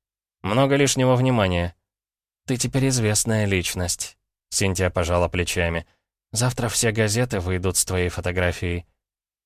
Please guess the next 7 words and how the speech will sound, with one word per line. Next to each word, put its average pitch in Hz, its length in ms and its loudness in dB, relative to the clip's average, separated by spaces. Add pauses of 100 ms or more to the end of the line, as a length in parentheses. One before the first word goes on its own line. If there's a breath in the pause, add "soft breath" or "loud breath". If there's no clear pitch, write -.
(140)
Я 110 240 0
посмотрел 123 480 2
на 117 140 2
часы. 92 420 -2 (460)
Обед 101 340 0
мы 98 160 2
пропустили. 90 720 -2